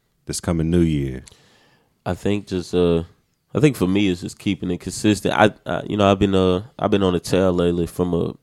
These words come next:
Speaker 2: professional standpoint, and just keeping that consistent. You know what I mean? Like, uh, I came up on a great opportunity, uh, to do something that, you know, I, I, I've always wanted to do.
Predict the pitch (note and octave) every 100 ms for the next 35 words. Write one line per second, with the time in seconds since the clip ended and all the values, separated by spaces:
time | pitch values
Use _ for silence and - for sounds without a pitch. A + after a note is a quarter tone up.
0 | _ F#2+ - F#2 - F2 E2 - F2+ E2
1 | F2 E2+ - _ _ _ _ _ _ _
2 | F2+ F2+ F2+ - G#2+ F2+ F2 F2 - F2
3 | - F2+ - F#2 - - _ _ _ _
4 | _ F#2+ F#2+ F#2 F#2+ G2 F#2+ - F2+ F2
5 | D#2+ F2 E2+ E2 E2 _ _ _ _ _
6 | - E2 D#2+ D#2+ - F2+ F2+ F#2+ E2+ E2
7 | E2+ E2+ E2+ F#2 - F#2 F2+ E2+ F2 E2+
8 | _ _ _ _ _ _ _ _ - F#2
9 | F2+ F2 G2+ G2+ G2+ G2 F#2 F2+ F2 E2+
10 | - F2 F2 F2 E2+ - F2+ F2 E2+ F2
11 | G#2+ G2+ F#2 F#2+ F2+ - E2 F#2 G2+